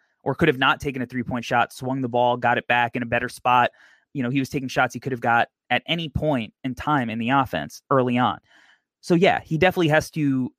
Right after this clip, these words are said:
fix that, but I don't think it was all that. I still think that he took, uh, his fair share of good shots,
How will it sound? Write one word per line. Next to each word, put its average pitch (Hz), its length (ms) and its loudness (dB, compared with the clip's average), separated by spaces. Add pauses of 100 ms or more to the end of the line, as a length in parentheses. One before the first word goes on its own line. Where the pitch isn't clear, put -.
(100)
fix - 340 -8
that, 139 300 0 (340)
but 147 220 4 (160)
I 147 40 -4
don't 160 160 -8 (160)
think 160 300 -8
it 151 140 -6
was 120 420 -4 (100)
all 143 220 4
that. 92 260 -4 (140)
I 127 60 0
still 139 280 -8
think 120 240 -10
that 113 140 -8
he 123 80 -8
took, 120 320 -8 (260)
uh, 107 280 -2
his 135 220 -4
fair 127 200 0
share 123 200 0
of 110 120 -4
good 175 180 0
shots, 196 440 2